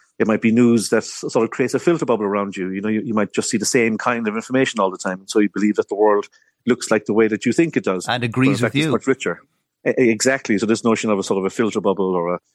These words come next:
Speaker 1: or an echo chamber that can, that can often be created. And we have to be careful about those sorts of things because, you know, that is a risk,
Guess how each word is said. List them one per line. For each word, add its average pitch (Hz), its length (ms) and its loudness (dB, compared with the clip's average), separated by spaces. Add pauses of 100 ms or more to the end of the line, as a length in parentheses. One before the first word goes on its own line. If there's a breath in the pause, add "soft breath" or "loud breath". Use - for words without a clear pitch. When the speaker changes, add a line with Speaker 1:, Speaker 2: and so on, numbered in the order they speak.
Speaker 1:
or 107 100 2
an 101 100 2
echo 113 200 -2
chamber 90 380 -4
that 95 120 0
can, 101 180 0
that 110 120 0
can 104 100 0
often 98 220 -2
be 98 80 -2
created. 90 400 0
And 95 80 -2
we 104 60 2
have 120 140 0
to - 80 -4
be 87 120 0
careful 113 360 2
about 87 200 0
those 90 200 -2
sorts 87 200 -4
of - 60 -18
things 92 200 -2
because, - 300 0 (340 loud breath)
you 110 60 0
know, 104 60 2
that 120 180 0
is 110 160 2
a 95 40 2
risk, 92 380 0